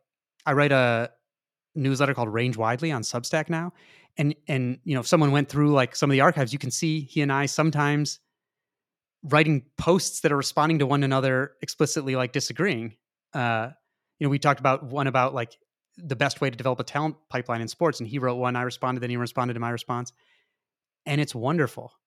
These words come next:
It's wonderful and generative. And so I think it's a little different kind of performance, but it's, but it's improved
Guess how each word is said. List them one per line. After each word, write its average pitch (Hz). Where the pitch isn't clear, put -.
It's -
wonderful 131
and 127
generative. 131
And 123
so 113
I 143
think 143
it's 160
a 147
little 156
different 156
kind 156
of 143
performance, 147
but 143
it's, -
but 143
it's 139
improved 147